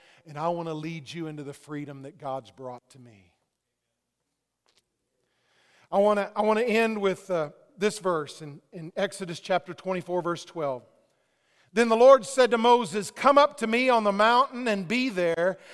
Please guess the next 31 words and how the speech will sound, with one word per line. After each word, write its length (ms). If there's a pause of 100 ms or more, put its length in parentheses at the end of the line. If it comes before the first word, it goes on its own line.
(140)
and 140
I 160
will 160
give 220
you 160
tablets 640
of 120
stone 580
and 100
the 60
law 440 (520)
and 260
commandments 840
which 200
I 160
have 220
written, 680 (260)
that 240
you 320
may 360
teach 600
them." 520 (640)
God 240
wanted 300
us 260
to 160
have 560 (220)
His 340
instructions 1000
written 360
down. 460